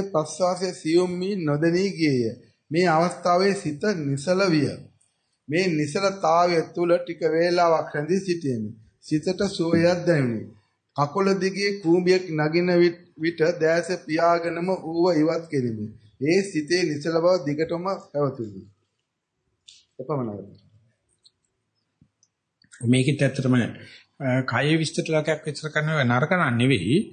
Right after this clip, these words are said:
Speaker 2: නමුත් යම් වෙලාවක ආනාපානෙ වැ-, වැටුනොත් මේ කය දික් වෙන උඩට ඇදෙන වගේ කියන වගේ ආශ්වාස ප්‍රශ්වාසයේ විස්තර ගන්න පටන් අරගත්තොත් පේන තෙක් මානේ අස්පනා පිට, අ, රෑ ගිය ගමන ටෝච් එකක් අරන් යනවා වගේ එළියක් වැටෙනවා.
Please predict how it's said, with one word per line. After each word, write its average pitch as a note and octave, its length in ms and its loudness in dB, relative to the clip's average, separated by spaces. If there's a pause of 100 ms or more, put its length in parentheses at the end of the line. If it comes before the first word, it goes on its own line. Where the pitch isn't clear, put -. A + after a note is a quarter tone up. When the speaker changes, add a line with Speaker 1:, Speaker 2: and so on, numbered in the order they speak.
(400)
Speaker 2:
නමුත් D3 220 -2
යම් C3 180 0
වෙලාවක C#3+ 360 2
ආනාපානෙ D3 520 0
වැ-, A#2+ 220 -2
වැටුනොත් C3+ 520 -2
මේ B2+ 160 -8
කය B2 240 0
දික් A#2+ 200 -8
වෙන B2 160 -4
උඩට C3+ 280 0
ඇදෙන B2+ 260 -2
වගේ B2+ 240 -8
කියන B2 240 -6
වගේ A2+ 500 0 (480)
ආශ්වාස D#3 440 0
ප්‍රශ්වාසයේ E3 540 0
විස්තර E3+ 320 -4
ගන්න E3 320 -2
පටන් E3+ 400 -2
අරගත්තොත් F3 480 0 (460)
පේන B2+ 320 0
තෙක් C3 220 -2
මානේ D3 340 2
අස්පනා C#3+ 400 0
පිට, E3 180 0 (720)
අ, C3+ 100 -6 (320)
රෑ B2 280 2
ගිය D#3+ 180 6
ගමන D3+ 280 2
ටෝච් D3+ 360 0
එකක් D#3+ 160 -4
අරන් C#3+ 200 -2
යනවා C#3 260 -2
වගේ D3+ 120 0
එළියක් B2 240 2
වැටෙනවා. - 240 -10